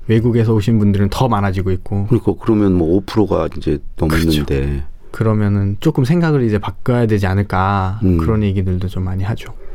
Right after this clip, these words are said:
Speaker 1: 네.
Speaker 2: 그래도 여기 살아보니까 한국의 장점도 많이 있지 않습니까?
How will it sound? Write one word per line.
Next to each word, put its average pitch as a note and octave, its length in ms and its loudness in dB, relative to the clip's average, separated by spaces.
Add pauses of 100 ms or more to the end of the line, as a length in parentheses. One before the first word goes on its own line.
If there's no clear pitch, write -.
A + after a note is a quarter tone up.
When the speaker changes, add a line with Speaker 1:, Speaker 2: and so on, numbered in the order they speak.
(480)
Speaker 1:
네. - 100 -10 (300)
Speaker 2:
그래도 C3 340 4
여기 B2 300 2
살아보니까 D3 640 0
한국의 D#3 320 2
장점도 A2+ 560 2
많이 E2+ 280 0
있지 - 220 -6
않습니까? - 320 -4